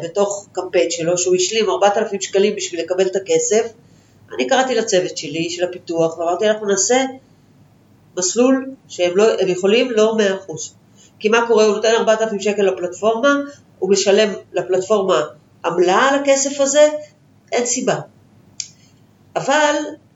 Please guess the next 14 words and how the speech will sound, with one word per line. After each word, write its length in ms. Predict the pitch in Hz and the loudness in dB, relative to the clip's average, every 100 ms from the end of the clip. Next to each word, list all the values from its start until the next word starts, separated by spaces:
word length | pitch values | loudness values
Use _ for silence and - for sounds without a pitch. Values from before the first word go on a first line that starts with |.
| - | -6
מסלול 340 | 196 269 262 | -4 -2 0
גמיש, 400 | 262 254 269 - | 0 0 0 -2
כמו 180 | 220 233 | -2 0
שיש 280 | 233 226 226 | 2 2 2
באינדיגוגו 580 | 208 196 196 214 240 254 | 0 0 0 2 4 2
לדוגמה, 540 | 254 262 254 277 277 | 0 -2 0 2 2
זה 120 | 202 | 0
נקרא 240 | 196 - 214 | -2 0 -2
money 340 | 196 220 226 | 2 0 4
on 180 | 214 185 | 2 2
the 40 | 190 175 | 0 2
go. 280 | 151 143 | 0 -2
זאת 160 | - - | -8 -8
אומרת, 400 | 190 196 190 - | 0 0 0 -6